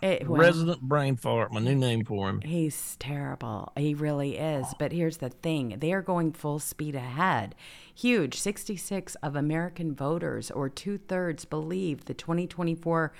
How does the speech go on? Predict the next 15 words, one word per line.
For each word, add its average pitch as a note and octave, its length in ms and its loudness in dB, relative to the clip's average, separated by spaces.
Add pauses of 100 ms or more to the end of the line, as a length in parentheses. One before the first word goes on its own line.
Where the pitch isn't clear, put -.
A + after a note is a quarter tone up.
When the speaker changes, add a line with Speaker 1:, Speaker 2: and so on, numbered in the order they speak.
(220)
Speaker 1:
presidential F3 920 2
election E3+ 680 0 (300)
will C#3+ 240 6
be F3+ 240 0
affected D#3 800 -2
by C3 160 0
cheating. C#3+ 460 -4 (280)
So A#3 320 6 (160)
what A3+ 200 8
have C4 120 4
we C4+ 80 4
got A3+ 220 4
in G#3 140 0
place B3 420 -2
here, D3 420 2